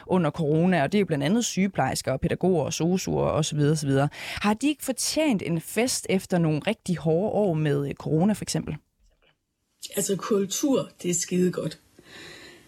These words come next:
Speaker 2: Men det er stadigvæk nice to have. Og jeg synes, selvfølgelig har de fortjent en fest, m-, men til otte hundrede tusind, det synes jeg er, er i overkanten.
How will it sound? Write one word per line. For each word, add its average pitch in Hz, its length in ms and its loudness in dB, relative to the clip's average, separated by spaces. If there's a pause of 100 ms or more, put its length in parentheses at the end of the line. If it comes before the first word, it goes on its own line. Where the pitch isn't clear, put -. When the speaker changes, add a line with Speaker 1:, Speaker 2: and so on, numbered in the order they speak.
Speaker 2:
Men 196 120 2
det 202 60 0
er 220 60 4
stadigvæk 220 480 0
nice 208 380 2
to - 120 -2
have. 170 320 0 (1200)
Og 226 80 2 (320)
jeg 220 100 2
synes, - 300 -4 (540)
selvfølgelig - 760 0
har 190 160 -2
de 175 120 2
fortjent 202 420 0
en 175 120 0
fest, - 440 -4 (560)
m-, - 260 -2
men 190 320 4 (800)
til - 200 0
otte 226 260 0
hundrede 262 200 2
tusind, - 460 -6 (320)
det 226 100 4
synes 226 220 0
jeg 160 300 2
er, 160 120 0
er 180 60 2
i 160 100 2
overkanten. 185 800 0